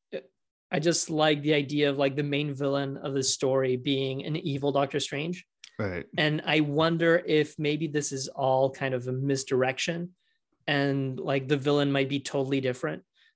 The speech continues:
Speaker 1: or to, you know, totally s-, something else, maybe some entity or something, or,
Speaker 2: Right.
Speaker 1: you know, like,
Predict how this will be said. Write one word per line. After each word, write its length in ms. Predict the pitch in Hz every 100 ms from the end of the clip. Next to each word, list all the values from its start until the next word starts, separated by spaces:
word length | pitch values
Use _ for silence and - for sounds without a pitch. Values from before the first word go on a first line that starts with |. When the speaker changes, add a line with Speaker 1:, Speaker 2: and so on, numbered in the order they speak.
| _
Speaker 1:
or 180 | 139 131
to, 300 | - 151 - 180
you 180 | 165 139
know, 160 | 131
totally 300 | 131 143 139
s-, 300 | 139 - - - _
something 400 | - 147 135 135
else, 260 | 131 135 -
maybe 260 | 131 131
some 340 | 131 143 127 123
entity 460 | 139 131 139 143 143
or 80 | 135
something, 580 | 151 135 143 139 135
or, 360 | 127 127 127 123 _ _
Speaker 2:
Right. 140 | 98
Speaker 1:
you 60 | 156
know, 120 | 156
like, 300 | 151 143 -